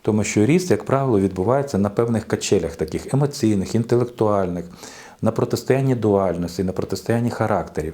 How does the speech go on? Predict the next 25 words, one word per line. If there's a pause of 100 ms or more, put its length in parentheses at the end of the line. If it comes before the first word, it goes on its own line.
(120)
Так
влаштоване
життя,
так
відбувається
розвиток
в
дійсності.
Це
наша
школа.
Все
залежить
тепер
від
того,
яка
наша
реакція.
Тобто,
якщо
в
нас
немає
усвідомлення